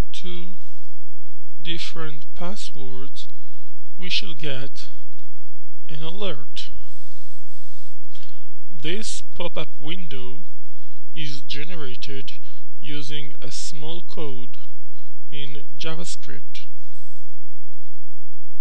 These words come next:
This code that includes the definition for check password function,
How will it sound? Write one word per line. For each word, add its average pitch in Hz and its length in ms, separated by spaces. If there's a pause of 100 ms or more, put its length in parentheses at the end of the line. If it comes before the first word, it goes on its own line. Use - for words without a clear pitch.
(500)
This - 540 (180)
code - 440 (2250)
that 131 320
includes 160 720
the 147 120
definition - 680
for - 360 (100)
check - 280 (180)
password - 600
function, - 500